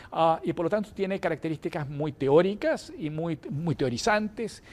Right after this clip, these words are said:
y muy de principios y de líneas, de líneas. Por ejemplo, el, el tema ambiental,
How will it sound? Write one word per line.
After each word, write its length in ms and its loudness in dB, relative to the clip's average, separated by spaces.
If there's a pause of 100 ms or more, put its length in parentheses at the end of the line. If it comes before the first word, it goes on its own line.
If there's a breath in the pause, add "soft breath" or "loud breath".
(240 loud breath)
y 100 2
muy 220 6
de 120 10
principios 1040 0
y 760 0
de 400 4
líneas, 800 0
de 180 -4
líneas. 460 -4
Por 140 -10
ejemplo, 440 0
el, 200 -6
el 140 -8
tema 440 0 (200 loud breath)
ambiental, 920 4